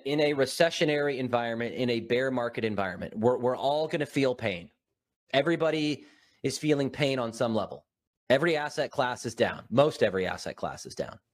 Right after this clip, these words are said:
Accept that. Embrace it. Bear markets, recessions are, are part of it. It's, it's part of the deal with investing. It's the cost of admission. Our focus then,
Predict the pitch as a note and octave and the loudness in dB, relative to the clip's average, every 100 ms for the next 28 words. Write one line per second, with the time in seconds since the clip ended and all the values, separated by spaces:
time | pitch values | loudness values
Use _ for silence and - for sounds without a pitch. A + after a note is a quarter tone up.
0 | _ _ - B2+ - - - F3+ - G#2 | _ _ 0 0 -2 -2 2 2 2 -2
1 | E2+ A#2+ B2+ C3+ D#3+ E3 F#2+ - - F#2+ | -2 -2 0 2 0 -2 -6 -6 -8 2
2 | D#3 E3+ D3+ B2+ G#2+ - A2 - C3 - | 2 2 -2 -4 -8 -10 -10 0 2 2
3 | C3 G2 - A#2 - A#2 A#2 - E3+ E3 | -2 -2 0 -2 0 0 0 2 2 2
4 | F2 - _ _ A2+ G#2+ - - - - | -2 -12 _ _ -10 -8 -10 -6 -6 -6
5 | - - - D#3+ D#3+ C3+ C3+ C3+ A#2+ A2 | -14 -16 2 4 4 0 2 2 2 2
6 | G#2+ - F#2 - _ - _ _ - - | 0 0 -10 -18 _ -20 _ _ -8 0
7 | D3 D3+ C3+ B2+ A2+ F#2 E2+ - _ _ | 0 0 -2 0 0 0 -6 -14 _ _
8 | _ _ A2+ A#2 F#3+ A3+ A2+ F#2+ - - | _ _ -2 2 2 2 0 -4 -8 -2
9 | A2 A2 G2 C#3 | 0 2 0 -6